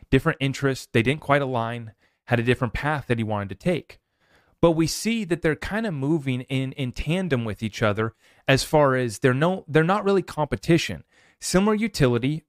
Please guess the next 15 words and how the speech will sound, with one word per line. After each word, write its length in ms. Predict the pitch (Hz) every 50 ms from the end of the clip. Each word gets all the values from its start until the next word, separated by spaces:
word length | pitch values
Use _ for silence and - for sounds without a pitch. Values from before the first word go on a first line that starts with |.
| _ _ _ _ _ _ -
which 240 | - 147 139 123 -
is 220 | 135 123 104 - 110
liquidity, 680 | 107 - - - 214 208 143 104 101 98 95 110 - _ _ _ _ _ _ _ _ _
but 200 | - 165 165 -
th-, 120 | 190 185 -
they, 160 | 160 185 175 - 165
they 180 | 170 180 185 175 _
kind 240 | - - 233 233 247
of 60 | 240 131
each 240 | 165 190 202 - -
have 240 | - 185 175 175 156
their 240 | 165 156 - -
own 200 | 160 156 143 131
space, 580 | - - - - - 214 202 147 - - - -
right? 320 | - 113 113 123 147 -